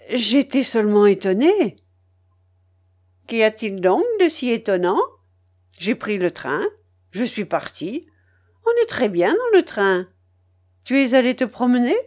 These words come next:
Oui, je reviens de la gare. Il fait bon ici et chaud, et quels beaux arbres ! J'aime cela.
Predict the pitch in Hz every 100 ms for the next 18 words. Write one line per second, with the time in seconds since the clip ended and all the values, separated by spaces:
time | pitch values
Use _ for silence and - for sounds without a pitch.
0 | _ _ _ _ _ _ _ _ _ _
1 | _ _ _ 202 208 196 185 175 180 196
2 | 214 262 208 165 156 160 147 147 147 -
3 | _ _ _ _ _ _ _ _ _ _
4 | 480 392 - 240 175 180 359 453 330 254
5 | - 233 240 226 208 190 - - 180 285
6 | 311 185 143 _ _ _ 170 - 185 190
7 | 160 160 147 120 170 262 190 156 165 151
8 | _ _ _ - 415 330 208 147 165 -
9 | 127 120